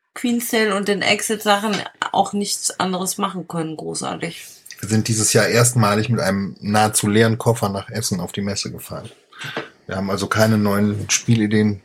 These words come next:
Speaker 2: vorgestellt, weil wir so sehr in die laufenden Projekte eingebunden sind.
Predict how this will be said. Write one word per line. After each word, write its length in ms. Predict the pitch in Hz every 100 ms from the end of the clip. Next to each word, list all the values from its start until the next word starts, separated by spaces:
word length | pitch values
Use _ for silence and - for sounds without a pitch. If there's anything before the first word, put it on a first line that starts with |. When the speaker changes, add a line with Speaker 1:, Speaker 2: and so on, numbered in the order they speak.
| _ - -
Speaker 2:
vorgestellt, 720 | - 117 104 107 - 101 104 -
weil 220 | 101 95
wir 300 | 98 95 98 - _ - -
so 160 | - 98
sehr 220 | 101 85
in 80 | 95
die 60 |
laufenden 440 | 98 95 92 101 92
Projekte 420 | - 95 87 87
eingebunden 460 | 82 85 80 85 82
sind. 220 | -